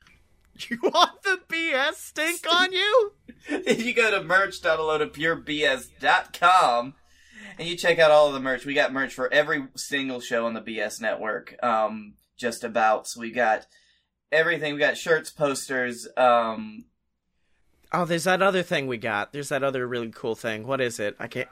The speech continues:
Speaker 1: uh
Speaker 2: Cups.
Speaker 1: That's right. We have got B S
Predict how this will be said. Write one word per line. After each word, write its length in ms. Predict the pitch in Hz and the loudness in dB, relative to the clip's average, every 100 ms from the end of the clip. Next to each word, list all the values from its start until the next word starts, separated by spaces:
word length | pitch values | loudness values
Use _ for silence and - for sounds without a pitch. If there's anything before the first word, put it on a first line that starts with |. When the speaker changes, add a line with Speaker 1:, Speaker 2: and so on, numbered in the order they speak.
| - | -14
Speaker 1:
uh 80 | 151 - _ _ _ _ - | -16 -16 _ _ _ _ -14
Speaker 2:
Cups. 1120 | - 640 622 - - - - - - - - - - - _ - | -4 -2 0 0 0 0 -4 -6 -10 -8 -8 -12 -20 -20 _ -14
Speaker 1:
That's 240 | 117 - | -10 -2
right. 220 | 160 139 | 0 0
We 180 | 156 214 | 0 4
have 200 | 220 175 | 4 4
got 300 | 220 226 202 _ _ _ 147 139 | 2 4 2 _ _ _ -20 -10
B 340 | 220 277 277 - | -6 -4 -6 0
S 400 | 226 226 - | 4 4 0